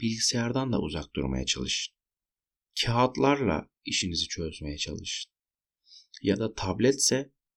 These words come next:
tabletten uzak durun. Ama zamanınızı çalan şeyi fark edin ve ondan uzaklaşın. Bir diğer madde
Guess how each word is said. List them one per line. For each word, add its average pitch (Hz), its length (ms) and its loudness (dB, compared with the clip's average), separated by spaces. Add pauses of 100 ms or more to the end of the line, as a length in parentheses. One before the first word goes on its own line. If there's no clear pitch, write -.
(420)
tabletten 82 540 -2
uzak 78 380 -4
durun. - 240 -8 (280)
Ama 120 420 0 (540)
zamanınızı 113 920 0
çalan 87 460 2
şeyi 101 580 0 (520)
fark 95 380 2
edin 110 300 0
ve 98 200 2 (160)
ondan - 480 -4
uzaklaşın. - 800 -2 (680)
Bir 135 440 -2 (380)
diğer 104 300 4
madde 92 680 -4